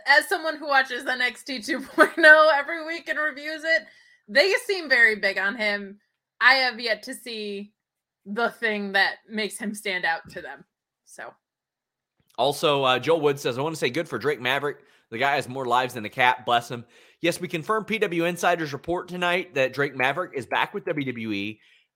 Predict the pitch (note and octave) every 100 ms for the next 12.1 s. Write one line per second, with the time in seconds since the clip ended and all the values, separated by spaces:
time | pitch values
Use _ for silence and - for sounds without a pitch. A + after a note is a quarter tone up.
0 | - A2 A2 - - C3+ D3 D3+ - C#3+
1 | B2 C3+ A#2+ - _ - A#2 A#2 G#2 -
2 | G2+ G2 C3+ - _ _ _ _ _ _
3 | _ _ _ _ - D#3+ G3 E3+ E3 B2
4 | D3+ F#3 - - _ - C#3+ D#3 F3 C3+
5 | D#3+ A3 E3+ C#3+ F3+ F3+ D3+ F#3+ G3+ F3
6 | D#3+ B3+ B3+ E3+ B2 G#2+ F#2 G#2+ - C#3
7 | C3 A2+ F3+ A3 - A#2+ F2+ F2+ E2+ A2+
8 | A2+ F#2+ C#3 G#3+ F#3 C3 D#3 - D3+ A2+
9 | G2+ F#2 F#2+ _ _ G#2 A2 A#2 D#3 F#3
10 | A#2+ F#2+ F2+ F2 G#2+ D#3 - - G#2 A#2+
11 | A#2 A#2 B2 A#2 G#2+ G2+ G2 A#2+ F#3 -
12 | G#2